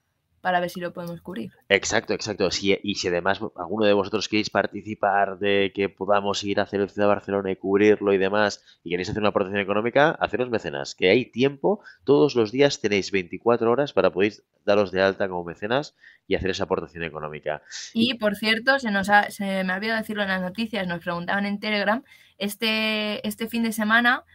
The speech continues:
Speaker 1: lo que, bueno, ya no tenemos competición en senior, pero sí tenemos competiciones junior, porque es la Copa del Mundo de Espada Femenina en Burgos, que nos pilla también muy cerca, pero no vamos a estar,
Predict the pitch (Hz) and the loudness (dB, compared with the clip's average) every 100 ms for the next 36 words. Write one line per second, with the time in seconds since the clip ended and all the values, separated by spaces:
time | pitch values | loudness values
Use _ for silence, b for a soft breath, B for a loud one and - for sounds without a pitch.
0 | b - 202 190 190 185 180 202 190 175 | b -4 -2 -2 -2 -2 0 0 2 0
1 | 202 220 214 226 214 208 220 214 214 226 | -2 -2 -2 -2 -4 -4 -2 -2 0 -2
2 | 294 226 196 190 202 214 214 202 185 175 | -2 -2 -4 -4 -4 -6 -4 -6 -4 -6
3 | 190 190 185 233 233 269 302 185 185 202 | -6 -4 -2 0 0 -2 -4 -6 -2 -4
4 | 196 202 196 190 196 214 196 175 175 - | -4 -4 -2 0 2 2 0 -2 -4 4
5 | 208 208 202 185 196 185 175 185 247 240 | 6 6 0 -4 -2 0 0 0 0 0
6 | 240 330 190 165 - 185 185 185 180 180 | 0 -2 -8 -10 -8 -8 -6 -6 -6 -6
7 | 190 180 185 170 165 165 180 196 185 180 | -4 0 0 0 -4 -4 -2 -2 -2 -4
8 | 180 180 185 - 175 | -4 -6 -6 0 0